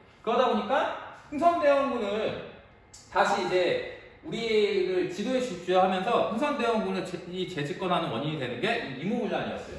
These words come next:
하지만 이거는 일시적일 뿐이었습니다. 지금 신식군인들을 다 쓸어버린 그 구식군인 세력들이 대원군과 함께 정권을 잡았는데 정부에서는 이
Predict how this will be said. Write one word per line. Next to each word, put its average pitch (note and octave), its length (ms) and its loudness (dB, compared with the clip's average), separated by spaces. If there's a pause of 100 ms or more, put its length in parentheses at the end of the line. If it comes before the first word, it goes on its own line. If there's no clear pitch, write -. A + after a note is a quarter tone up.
(140)
하지만 A#3+ 440 -4
이거는 A3 420 -4 (400)
일시적일 A#3 720 -6
뿐이었습니다. C#3 560 -12 (720)
지금 D4+ 260 2
신식군인들을 B3+ 1300 0
다 - 140 6
쓸어버린 B3 840 4 (420)
그 C#3+ 100 -8
구식군인 A3 460 -2
세력들이 - 800 2 (200)
대원군과 A#3+ 680 6
함께 G#3 180 4
정권을 F#3 360 -2
잡았는데 D3 960 0
정부에서는 B3+ 840 4
이 F#3 180 -4